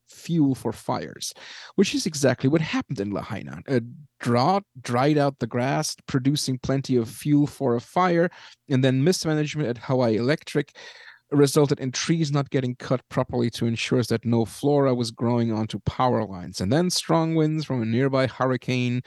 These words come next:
knocked some power lines down, sparks flew, and before you knew it, the first capital of the Hawaiian kingdom burned to a crisp. And the people who suffer most from all of this are the Kanaka Maoli, the people of Hawaii,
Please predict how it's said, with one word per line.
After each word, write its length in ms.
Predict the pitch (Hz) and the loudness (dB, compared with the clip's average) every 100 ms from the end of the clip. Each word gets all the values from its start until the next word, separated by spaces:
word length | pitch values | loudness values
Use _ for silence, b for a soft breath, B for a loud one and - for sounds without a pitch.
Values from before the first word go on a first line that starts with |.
| B B B B | B B B B
knocked 500 | 127 117 131 131 - | 2 6 6 4 0
some 320 | - - 127 | -6 0 0
power 360 | 127 127 127 127 | 0 2 2 2
lines 320 | 123 120 113 | 0 -2 -4
down, 400 | 127 156 151 151 | 0 2 2 0
sparks 520 | - - 135 135 - | -4 -2 0 0 -2
flew, 440 | - - 139 135 127 | -8 -2 2 4 2
and 80 | 117 | 0
before 280 | 113 147 | -4 -2
you 140 | 143 131 | 0 0
knew 220 | 120 123 | 0 2
it, 200 | 120 - | 0 -2
the 80 | 107 | -6
first 460 | - 139 135 - | -2 0 0 -4
capital 340 | - 123 - 120 | -4 -4 -2 -4
of 120 | 110 | -2
the 80 | 117 | -4
Hawaiian 480 | 113 113 110 110 107 | -2 0 0 0 -4
kingdom 400 | - 113 110 104 | -4 -2 -2 -2
burned 260 | 113 107 | -2 -2
to 140 | - 107 | -4 -6
a 60 | |
crisp. 460 | - - 92 - - - _ _ B B B B B B B B _ - | -6 -6 -6 -6 -14 -20 _ _ B B B B B B B B _ -2
And 160 | 151 | 0
the 60 | 170 | 0
people 300 | - 262 214 | 2 2 4
who 80 | 190 | 2
suffer 340 | - 180 - | 4 2 2
most 380 | 135 135 208 - | 2 2 2 0
from 160 | 131 113 | -4 -2
all 180 | 147 | 0
of 80 | 156 | 0
this 240 | 117 110 - | -2 -6 -4
are 400 | 120 175 113 117 | 0 2 4 4
the 100 | 110 | 0
Kanaka 400 | - 107 110 - | -2 -4 -2 -2
Maoli, 460 | 139 190 151 90 104 | 0 2 0 0 -4
the 100 | 107 | -6
people 380 | - 131 135 127 | -8 -6 0 0
of 100 | - | 0
Hawaii, 480 | 139 165 185 107 | -2 0 0 -2